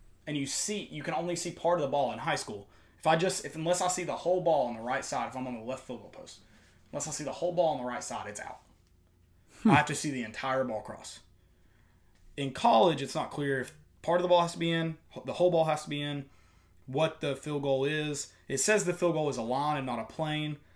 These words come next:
Speaker 1: That makes me think part of the ball, only part of the ball has to be in, and you can't tell if, from our angle, if part of the ball's in or out.
Speaker 2: Yeah.
Speaker 1: You can't.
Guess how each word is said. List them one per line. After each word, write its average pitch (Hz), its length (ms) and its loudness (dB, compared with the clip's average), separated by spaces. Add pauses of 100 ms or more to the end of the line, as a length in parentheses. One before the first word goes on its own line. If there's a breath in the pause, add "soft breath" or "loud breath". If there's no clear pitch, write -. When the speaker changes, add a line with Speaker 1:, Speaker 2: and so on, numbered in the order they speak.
(880)
Speaker 1:
That 160 180 2
makes 165 180 -2
me 165 60 0
think 147 320 -6
part 156 260 0
of 160 40 -2
the 156 60 -4
ball, 156 320 0
only 147 140 -4
part 156 220 0
of 160 60 -2
the - 20 -2
ball 160 140 4
has 156 180 0
to 165 80 -12
be 160 120 -4
in, 160 260 0 (120)
and 135 140 -2
you 123 80 0
can't 170 220 -2
tell 123 260 2
if, - 240 -12
from 123 180 -6
our 117 180 0
angle, 101 260 -4
if - 60 -20
part 120 180 -2
of 113 60 -4
the 110 40 -8
ball's 104 180 -4
in 104 80 -10
or 95 180 -12
out. 90 260 -10
Speaker 2:
Yeah. 135 180 4
Speaker 1:
You 120 80 -4
can't. 92 280 -10